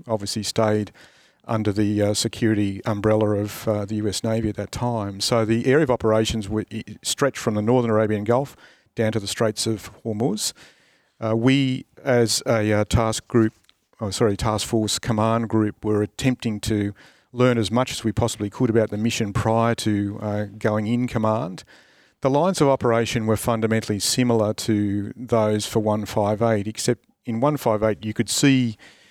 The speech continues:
you could see what your mission was. It was the, it was the defence of the oil platforms. It was the countering of insurgent operations and counter-piracy.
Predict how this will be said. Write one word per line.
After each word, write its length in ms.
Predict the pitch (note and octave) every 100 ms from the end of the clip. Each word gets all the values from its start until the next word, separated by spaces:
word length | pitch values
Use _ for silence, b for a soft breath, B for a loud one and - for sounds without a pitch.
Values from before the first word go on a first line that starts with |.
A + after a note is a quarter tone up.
| B -
you 80 |
could 120 | - A#2
see 180 | D#3
what 140 | B2+ B2
your 100 | A#2
mission 240 | A#2 A2
was. 360 | A2+ G#2+ G2+ F#2+
It 140 | A#2+
was 280 | A#2 G#2+ -
the, 160 | A2 -
it 60 |
was 160 | A#2 A2
the 60 | A2+
defence 440 | A2 B2 A#2+ -
of 80 | G#2
the 100 | A2
oil 160 | G#2+
platforms. 760 | G2+ G#2+ G#2 - G#2+ G2 G2 F#2
It 120 | G2
was 220 | A2 G2+
the 120 | G#2+ G2+
countering 480 | B2 A2+ G#2 G2+
of 380 | G2+ F#2 - -
insurgent 600 | A2+ G#2 - A2 G2+ G2+
operations 720 | G2+ - G#2 G#2 - A2 F#2+
and 120 | G2+ F#2+
counter-piracy. 920 | G#2+ G2 - G#2 G2+ G2+ - G2+